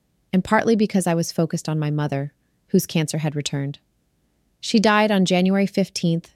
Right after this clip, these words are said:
twenty fourteen. We knew this was coming, but it was still hard when it did.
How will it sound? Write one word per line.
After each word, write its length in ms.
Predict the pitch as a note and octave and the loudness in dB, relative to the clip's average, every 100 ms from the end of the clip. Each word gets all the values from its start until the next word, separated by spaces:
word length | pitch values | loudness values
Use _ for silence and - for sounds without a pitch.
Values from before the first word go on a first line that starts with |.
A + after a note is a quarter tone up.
| _ | _
twenty 260 | - F3+ F3+ | -2 0 0
fourteen. 640 | - D#3+ - E3 D#3 E3 - _ _ _ _ _ _ | -2 -6 -4 -2 -2 -4 -10 _ _ _ _ _ _
We 120 | G#3+ | 6
knew 160 | G#3+ A#3+ | 8 8
this 180 | A3 | 4
was 120 | - - | 0 -4
coming, 440 | F3+ E3 D#3+ E3 - _ _ _ _ _ _ | -2 0 0 -4 -8 _ _ _ _ _ _
but 80 | F#3 | 0
it 60 | F3+ | 2
was 100 | F3+ | 0
still 280 | - G3 | 0 0
hard 240 | F#3+ E3+ D#3 | 2 0 0
when 120 | D#3 | -2
it 120 | D#3 | -4
did. 260 | - C3+ | -4 -4